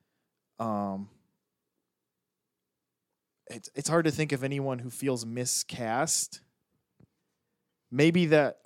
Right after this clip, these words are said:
like, uh, a couple of the elves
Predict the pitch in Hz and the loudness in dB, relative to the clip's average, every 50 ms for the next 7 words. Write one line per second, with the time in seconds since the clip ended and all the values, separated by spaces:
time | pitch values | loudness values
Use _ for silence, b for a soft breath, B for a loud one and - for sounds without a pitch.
0 | _ - 127 127 127 120 110 - - 127 120 117 113 110 107 110 113 - - - | _ -8 -4 -2 -2 -2 -2 -2 -2 0 0 0 0 -2 -4 -6 -8 -10 -16 -16
1 | - - 143 135 143 135 127 123 123 - - 110 117 123 127 127 127 131 139 147 | -8 -8 -2 0 2 2 2 0 -4 -6 -6 -6 -2 -2 0 0 -2 -2 -6 -8
2 | - - - - - - | -8 -6 -6 -6 -8 -10